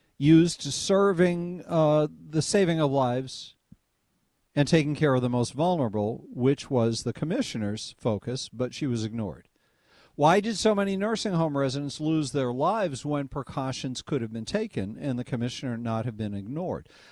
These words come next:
So, you know, this is focused on her perspective as being the person who knew what you should do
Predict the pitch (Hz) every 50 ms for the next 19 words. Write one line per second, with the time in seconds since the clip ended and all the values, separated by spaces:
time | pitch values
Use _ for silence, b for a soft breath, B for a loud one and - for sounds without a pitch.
0 | b b - - 214 208 202 190 190 175 - - 185 190 208 165 175 185 247 254
1 | 233 202 190 202 233 - - 247 - - - 240 233 202 - 208 202 175 - -
2 | 185 170 156 143 - - 175 190 214 202 - - 202 175 - - - 190 170 -
3 | - 190 175 156 156 151 135 127 135 - 131 123 156 160 160 165 156 135 151 -
4 | _ _ - - 151 143 131 - 147 131 123 123 127 131 139 147 156 151 139 143
5 | 131 - 139 123 110 - - 110 98 98 175 208 208 139 110 113 135